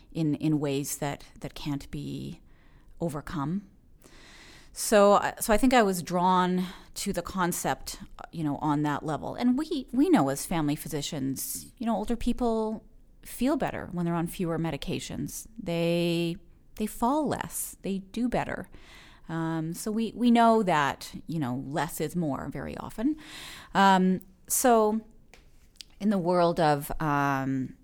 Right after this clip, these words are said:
medical assistance in dying, the way, the way that things played out after I said yes was the, um, the V P medical, um, was one of the first people providing the service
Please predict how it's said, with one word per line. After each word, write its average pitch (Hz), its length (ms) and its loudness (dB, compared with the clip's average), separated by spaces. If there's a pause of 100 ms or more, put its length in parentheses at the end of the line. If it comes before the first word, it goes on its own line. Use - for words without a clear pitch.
(220)
medical 156 340 0
assistance 151 460 -4
in 156 120 -2
dying, 180 380 4
the 160 100 2
way, 165 440 0
the 185 80 -2
way 196 140 2
that 196 180 0
things 156 280 -2
played 165 300 -2
out 147 180 0
after 139 260 -6
I 139 80 -6
said - 220 -8
yes - 440 -4
was 151 520 -6
the, 156 520 -6 (600)
um, 139 680 -8 (320)
the 175 80 -6
V 185 180 -6
P 170 480 -6
medical, 151 600 -6 (120)
um, 147 680 -6 (300)
was 165 240 -2
one 170 180 0
of 143 140 -4
the 135 260 -6
first - 460 -10
people 147 340 -12
providing 143 720 -6
the 139 80 -14
service - 640 -4